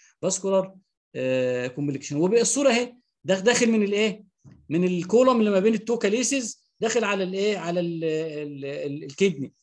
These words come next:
طبعًا ده رونج، نوت ريكومندد. الصوره بقى اللي هي ريكومندد داخل من الايه؟ الدخله بتاعتنا هي داخل من الايه؟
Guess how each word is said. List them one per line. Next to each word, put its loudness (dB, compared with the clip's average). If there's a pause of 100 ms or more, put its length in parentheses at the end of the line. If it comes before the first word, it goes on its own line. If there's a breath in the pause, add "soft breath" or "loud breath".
(100)
طبعًا 0
ده 6
رونج، 4 (160)
نوت -2
ريكومندد. -2 (320 soft breath)
الصوره 0
بقى 2
اللي 4
هي 6
ريكومندد 0
داخل 0
من 0
الايه؟ -4
الدخله -4
بتاعتنا -6
هي -2
داخل -4
من -4
الايه؟ -2